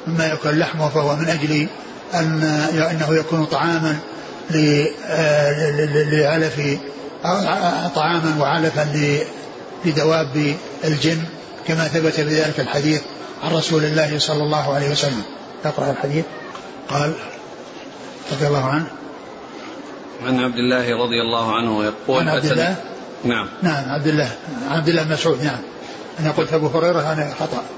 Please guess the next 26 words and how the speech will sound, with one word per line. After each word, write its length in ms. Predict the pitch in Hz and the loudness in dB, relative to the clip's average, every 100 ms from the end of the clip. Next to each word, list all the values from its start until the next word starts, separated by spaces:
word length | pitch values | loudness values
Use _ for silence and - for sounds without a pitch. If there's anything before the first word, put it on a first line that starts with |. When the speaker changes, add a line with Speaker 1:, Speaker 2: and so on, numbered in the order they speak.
| - - | -14 -6
Speaker 1:
نعم. 140 | - 135 - - - - - - - - - - - | -4 -4 -6 -14 -14 -14 -16 -16 -16 -16 -16 -16 -4
نعم. 140 | 165 147 | -2 2
Speaker 2:
يقول: 220 | 139 135 | 4 4
أتى 240 | 135 139 | 2 2
النبي 440 | 131 127 127 131 120 | 2 2 0 0 0
صلى 180 | 127 | 0
الله 120 | 120 120 | 0 0
عليه 160 | 110 | -2
وسلم 340 | - 135 123 117 | -2 0 2 2
الغائط 460 | 110 131 117 117 - - - - - - | 2 2 2 0 -4 -10 -14 -14 -14 -4
فأمرني 680 | 127 147 151 139 151 151 135 | 0 0 0 0 0 0 0
أن 80 | 143 | -2
آتيه 600 | 135 135 143 151 143 135 131 | 0 -2 0 0 0 0 -2
بثلاثة 640 | 139 135 143 131 131 120 | 0 2 2 0 -4 -4
أحجار، 500 | 120 117 123 123 123 - - - - - - | -4 -2 2 2 0 -2 -10 -12 -14 -14 -2
فوجدت 440 | 123 135 151 156 139 | 2 4 2 0 -2
Speaker 1:
نعم. 80 | 131 | -2
Speaker 2:
حجرين 540 | 143 131 135 156 156 123 | 0 0 2 2 0 0
والتمست 520 | 135 139 135 147 - | -2 0 0 0 -4
الثالث 600 | 123 - 135 127 123 135 - - - - - - - - - - | -8 0 2 2 0 -2 -4 -12 -12 -14 -14 -14 -14 -14 -12 -2
فلم 260 | 147 151 | 0 0
أجده، 380 | 135 135 156 127 113 - - - - - - | -2 -2 -2 -2 -8 -12 -14 -14 -14 -6 0
فأخذت 460 | 135 131 151 127 | 2 2 -2 0
روثة 580 | 135 143 151 143 135 135 | 2 2 2 -2 -2 -2
فأتيته 760 | 127 131 131 156 143 139 123 123 | 2 2 2 0 -2 -2 0 0
بها، 440 | 139 143 143 147 | 0 2 2 0